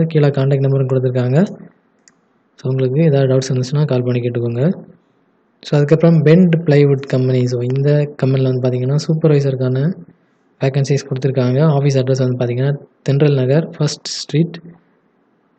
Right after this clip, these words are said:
ஜெய்ஹிந்த்புரம், மதுரை. So, இந்த லொகேஷனில் ஆஃபீஸ் இருக்கு. So, ஃப்ரெஷர் கேண்டிடேட்ஸ் நீங்களும் ட்ரை பண்ணலாம். Up to three years வரைக்கும் எக்ஸ்பீரியன்ஸ் இருக்கவங்க நீங்களும் ட்ரை பண்ணலாம். குவாலிஃபிகேஷன் வந்து பார்த்தீங்கன்னா, டென்த்து முடிச்சவங்க, டுவெல்த்து முடிச்சவங்க நீங்க யார் வேணுனாலும் இந்த ஜாபுக்கு அப்ளை பண்ணலாம்.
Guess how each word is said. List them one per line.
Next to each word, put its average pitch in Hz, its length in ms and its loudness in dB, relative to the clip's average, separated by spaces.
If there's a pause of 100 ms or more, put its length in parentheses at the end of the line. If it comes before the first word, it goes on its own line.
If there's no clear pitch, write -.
ஜெய்ஹிந்த்புரம், 156 760 2
மதுரை. 123 420 0
So, - 140 -10
இந்த 131 180 -2
லொகேஷனில் 131 440 0
ஆஃபீஸ் 127 280 -2
இருக்கு. 127 260 0 (1700)
So, - 220 -2 (140)
ஃப்ரெஷர் 147 360 2
கேண்டிடேட்ஸ் 147 320 2
நீங்களும் 147 280 2
ட்ரை 147 100 2
பண்ணலாம். 151 300 2
Up 147 120 2
to 156 120 4
three 147 180 0
years 147 160 2
வரைக்கும் 135 260 0
எக்ஸ்பீரியன்ஸ் 135 340 -2
இருக்கவங்க 123 260 -2
நீங்களும் 123 300 -4
ட்ரை 120 140 0
பண்ணலாம். 127 340 0 (840)
குவாலிஃபிகேஷன் 156 440 4
வந்து 147 120 0
பார்த்தீங்கன்னா, 135 400 0 (340)
டென்த்து 151 260 4
முடிச்சவங்க, 131 340 -2
டுவெல்த்து 135 300 -2
முடிச்சவங்க 127 360 -2
நீங்க 123 180 -2
யார் 123 200 0
வேணுனாலும் 120 420 -4
இந்த 127 120 -2
ஜாபுக்கு 120 320 -4
அப்ளை 120 180 -4
பண்ணலாம். 120 360 -2